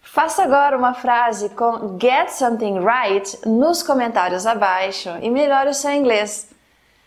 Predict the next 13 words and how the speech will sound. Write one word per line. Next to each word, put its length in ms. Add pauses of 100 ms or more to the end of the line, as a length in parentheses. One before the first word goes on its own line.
(420)
Siga 360
o 40
Melhore 340
o 40
Seu 180
Inglês 680
no 520 (800)
Facebook, 640 (400)
no 140
Instagram, 880 (420)
no 100
YouTube 840 (340)
e 360